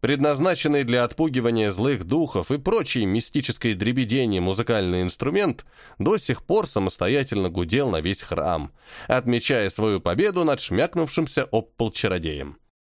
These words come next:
Правда, звук был каким-то не слишком мелодичным. То ли Олег был к его акустическому потенциалу несколько предвзят,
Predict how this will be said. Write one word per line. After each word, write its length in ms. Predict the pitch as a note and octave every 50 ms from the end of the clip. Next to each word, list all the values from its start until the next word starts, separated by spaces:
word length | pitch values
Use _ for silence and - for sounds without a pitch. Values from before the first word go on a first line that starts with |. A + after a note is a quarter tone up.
| _ _ _ _ _ _ _ _ _ _
Правда, 360 | - F#3 A#3 G#3 F#3 E3+ B2+
звук 300 | G2 G#2+ B2 G3+ G3 C3
был 180 | A2+ C#3+ D3
каким-то 540 | - G2+ G2+ - - A2+ A2 - G#2 F#2+ F2+
не 180 | E2+ E2+ F#2 A2+
слишком 460 | - - A2+ C3+ C#3 - - A#2 G#2+
мелодичным. 760 | G2+ F#2+ F2 E2 E2 D#2+ - C3 - - - - - - - - _ _ _ _ _ _ _ - -
То 120 | B3+ C4 B3+
ли 100 | A#3+ A#3
Олег 340 | A3 G3+ G3 G#3 G#3+ G3
был 220 | E3+ E3+ F#3 F3 -
к 40 | F3
его 200 | F3 E3+ E3 E3
акустическому 720 | D#3 D3+ D#3 D3 - - E3+ D3+ - - - D#3 D3 C#3+
потенциалу 580 | C3+ C#3 C#3 C#3 C3 - - D3 C#3+ C#3 C3 B2+
несколько 460 | B2+ C3 C3 B2 - C3 B2 - B2+
предвзят, 720 | A2 - A2 F#2+ F2+ E2 E2+ G#2 B2 C#3+ E3+ E3+ - -